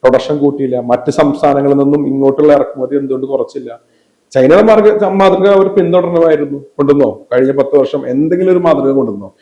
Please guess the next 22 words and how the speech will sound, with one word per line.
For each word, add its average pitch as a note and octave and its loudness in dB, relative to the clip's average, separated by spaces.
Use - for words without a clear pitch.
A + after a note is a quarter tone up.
ഇൻഡസ്ട്രിയൽ D3+ 4
റവല്യൂഷൻ, C#3 2
എന്തെങ്കിലും D3+ -2
ഒരു E3 -2
ഇൻഡസ്ട്രി C3+ -4
ഇന്ത്യ, B2 -6
ഇന്ന് C3 -8
ഇന്ത്യയിലുള്ള C3+ 0
മറ്റ് C#3 -4
സംസ്ഥാനങ്ങളിൽ B2+ -10
വരുന്ന A#2+ -6
ഏതെങ്കിലും D3+ 4
ഒരു D#3+ 4
ഐ D3 6
ടി F3+ -4
സ്ഥാപനം C#3 2
പോലും A2+ -4
കേരളത്തിൽ B2+ 0
വന്ന് B2 -6
ഇൻവെസ്റ്റ് A2+ -10
ചെയ്യാൻ G#2+ -8
പേടിയാണ്. F#2 -14